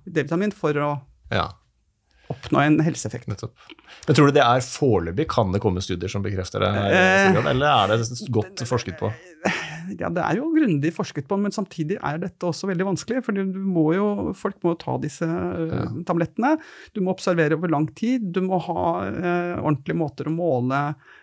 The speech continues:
Speaker 1: eh, måle effekten på. Når folk skal rapportere at de har,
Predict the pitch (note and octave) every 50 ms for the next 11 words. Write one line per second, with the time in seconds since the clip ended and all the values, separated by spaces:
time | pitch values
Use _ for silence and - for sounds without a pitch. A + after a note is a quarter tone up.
0 | _ _ - - B2+ F#2+ - - F2+ - - - F#2+ - - A#2+ F3 E3+ D3 B2+
1 | A#2 A#2 A#2 B2+ C#3+ - C#3+ A#2+ - - - F3 E3 - A3+ A3+ G#3+ F#3 F3+ -
2 | - F3+ D#3+ - - - - E3 D#3+ D#3+ F3+ E3+ - - F3 D3 C3+ C3 C3+ C#3+
3 | E3 E3+ - F#3 E3 D#3 D3+ C#3 D3